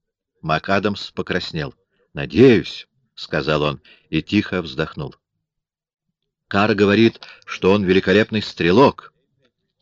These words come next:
"Кара слишком много болтает", — отозвался Коридон. "Он был хорошим стрелком десять лет назад,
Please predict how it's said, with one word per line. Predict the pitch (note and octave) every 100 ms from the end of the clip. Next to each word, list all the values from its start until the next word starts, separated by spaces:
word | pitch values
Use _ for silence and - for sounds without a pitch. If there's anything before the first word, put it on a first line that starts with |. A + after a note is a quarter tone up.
| _
"Кара | - G2 A2 G#2+
слишком | - G#2+ A2 G#2+ G#2
много | G2 G#2+ G#2 G2
болтает", — | G#2 G2+ - B2 A#2+ D#2+ _ - _ _
отозвался | - E2+ E2+ C#2+ D#2+ D2+ - E2
Коридон. | - E2 D2 D2 B1 _ _ _ _ _ _ _ _
"Он | - F2
был | G#2+
хорошим | A2 A2 A#2 A#2+ B2
стрелком | A2+ - A2 G2+ B2 B2 A2+ _ _ _ _ -
десять | D2 A2+ A2+ A2+
лет | G#2+ A#2 -
назад, | A2 A2 A2+ E2 - -